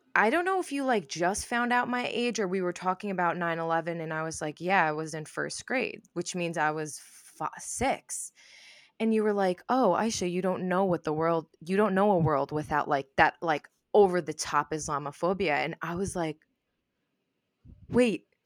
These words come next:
there was a world like that?" Or, like, "What was it like before night?" Like, I couldn't even, and I, and I know that there's always been Islamophobia, but obviously,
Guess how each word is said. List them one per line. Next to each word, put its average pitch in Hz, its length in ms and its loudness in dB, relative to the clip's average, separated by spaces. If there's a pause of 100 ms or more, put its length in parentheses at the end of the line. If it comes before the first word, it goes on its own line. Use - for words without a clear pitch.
(380)
there 277 160 12
was 381 160 12
a 320 80 12
world 247 340 12
like 330 240 10
that?" 294 180 12
Or, 269 140 12
like, 294 240 10
"What 233 220 10
was 403 200 12
it 254 120 10
like 294 260 12
before 247 320 8
night?" 226 220 8
Like, 226 160 6
I 220 100 8
couldn't 269 380 -2
even, 233 320 0 (340)
and 254 140 2
I, 294 100 6
and 262 160 2
I 247 80 2
know 220 400 2
that 165 200 -2
there's 202 280 2
always 196 480 0
been 214 180 -2
Islamophobia, 160 640 -2
but - 160 -6
obviously, 196 560 0